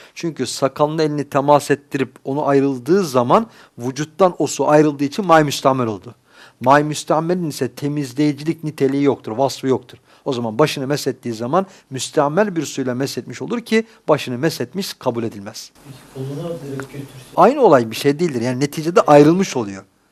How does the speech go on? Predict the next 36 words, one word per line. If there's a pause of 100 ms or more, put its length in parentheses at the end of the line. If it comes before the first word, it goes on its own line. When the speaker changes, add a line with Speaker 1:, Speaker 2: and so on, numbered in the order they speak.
(720)
Speaker 2:
Mesela (160)
elden
ayrılıyor,
kolda
ayrılmıyor.
Direkt
kafama
sürüyorum
yani (100)
kolumu. (240)
Speaker 1:
O
zaman
kolu
ıslaktır
zaten.
Islak
olanı
zaten (140)
elimizde
de
yaptığımız
zaman
aynı
işlemdir.
O
olur. (720)
Yani
elimizi
zaten
ıslattığımız
zaman
elimizi
de
ıslatmış
olmuyor
muyuz?